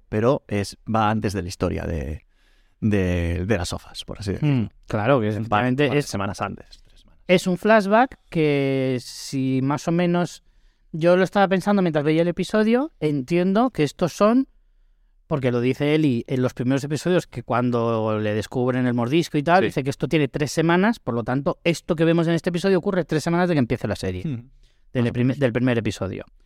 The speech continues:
Speaker 2: Eh, ya había hablado ella más de una, en más de una ocasión, de
Speaker 1: Lo
Speaker 2: lo
Speaker 1: com-,
Speaker 2: que
Speaker 1: lo
Speaker 2: había
Speaker 1: comentábamos en el segundo episodio, que cuando
Speaker 2: Mm.
Speaker 1: Tess le pregunta, "Oye, ¿cómo te metiste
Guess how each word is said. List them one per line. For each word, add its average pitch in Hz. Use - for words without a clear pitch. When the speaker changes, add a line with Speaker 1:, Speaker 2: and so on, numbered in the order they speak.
Speaker 2:
Eh, 139
ya 151
había 151
hablado 139
ella 139
más 131
de 135
una, 131
en 143
más 131
de 127
una 127
ocasión, 220
de 127
Speaker 1:
Lo 120
Speaker 2:
lo 117
Speaker 1:
com-, 113
Speaker 2:
que 123
Speaker 1:
lo 127
Speaker 2:
había 123
Speaker 1:
comentábamos 120
en 110
el 107
segundo 110
episodio, 120
que 110
cuando 104
Speaker 2:
Mm. 98
Speaker 1:
Tess 110
le 110
pregunta, 101
"Oye, 151
¿cómo 127
te 170
metiste 160